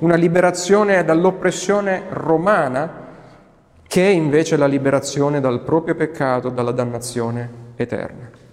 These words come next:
Per la folla questo Gesù, il compitore di miracoli, era a tutti gli effetti il perfetto candidato politico, il perfetto candidato militare,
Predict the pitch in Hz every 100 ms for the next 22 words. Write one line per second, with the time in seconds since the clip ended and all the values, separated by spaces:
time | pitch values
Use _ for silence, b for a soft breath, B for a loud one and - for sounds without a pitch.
0 | b b b b _ 156 170 165 180 190
1 | 151 139 156 - 147 135 135 151 139 127
2 | - 147 120 127 160 156 131 131 123 135
3 | 151 120 120 131 B B B 151 180 151
4 | - 220 214 185 160 156 - 175 185 -
5 | 196 190 - - 226 220 165 156 - 214
6 | 214 180 - 165 160 156 175 190 202 147
7 | 151 202 208 143 123 139 147 143 143 139
8 | 220 214 170 147 151 151 160 180 170 151
9 | 147 185 214 165 151 131 113 131